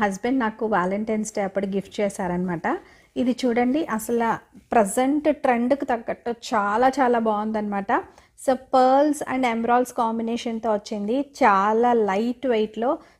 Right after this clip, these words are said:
చాలా యూనిక్‌గా ఉందండి ఈ పీస్ అయితే. So, మీకు అందరికీ అయితే డెఫినెట్‌గా ఇదైతే నచ్చుద్దని అనుకుంటున్నాను. So,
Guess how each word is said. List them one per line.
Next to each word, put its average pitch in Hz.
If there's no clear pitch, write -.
చాలా 208
యూనిక్‌గా 226
ఉందండి 214
ఈ -
పీస్ 214
అయితే. 226
So, 247
మీకు 240
అందరికీ 302
అయితే 294
డెఫినెట్‌గా 269
ఇదైతే 226
నచ్చుద్దని 240
అనుకుంటున్నాను. 220
So, 294